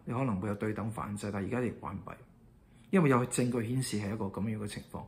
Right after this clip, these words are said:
咁英國都會驚會對等報復㗎嘛，即係我關閉你嘅香港駐，駐咩，咩駐，香港駐英嘅呢個經貿版，咁你香港政府分分鐘又會咧去清剿啊英國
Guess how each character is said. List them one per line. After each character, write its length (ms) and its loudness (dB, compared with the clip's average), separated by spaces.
咁 120 10
英 120 8
國 120 6
都 100 6
會 100 10
驚 260 8
會 100 4
對 180 6
等 180 2
報 140 2
復 160 -8
㗎 80 -4
嘛， 160 -2
即 120 6
係 60 8
我 140 6
關 280 8
閉 120 6
你 160 2
嘅 140 0
香 180 2
港 220 0
駐， 160 -4
駐 180 2
咩， 320 0
咩 120 2
駐， 180 -4
香 320 6
港 300 2
駐 180 0
英 480 4
嘅 200 4
呢 120 2
個 100 2
經 220 0
貿 180 2
版， 300 -2
咁 160 2
你 260 4
香 180 10
港 180 6
政 240 4
府 320 2
分 180 6
分 140 6
鐘 140 6
又 200 4
會 220 0
咧 120 2
去 100 4
清 320 4
剿 340 4
啊 140 4
英 240 6
國 120 2